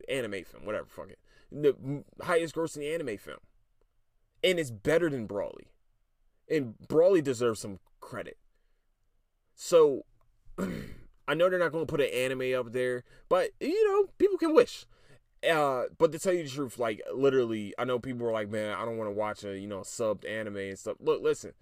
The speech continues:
they have dubbed versions at mo-, at certain, um, at certain theaters. Uh, my theater had a dubbed version. Shit, fuck it. I'm gonna watch a dubbed version of the movie because I'm not going through that again. <laughs> Um,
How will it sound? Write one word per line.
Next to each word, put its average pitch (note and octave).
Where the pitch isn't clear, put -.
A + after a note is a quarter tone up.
they D#3
have D3+
dubbed C#3
versions B2+
at A#2
mo-, A#2
at A2+
certain, B2
um, G#2
at A#2+
certain A#2+
theaters. C3
Uh, D#3
my A#2+
theater B2+
had B2
a A#2
dubbed A#2
version. B2
Shit, A2
fuck A2
it. -
I'm A#2+
gonna C3
watch A2+
a A2
dubbed G2+
version G2+
of F#2+
the F#2+
movie F#2+
because F#2
I'm G#2
not A2
going G#2
through G2
that F2+
again. E2
<laughs> -
Um, E3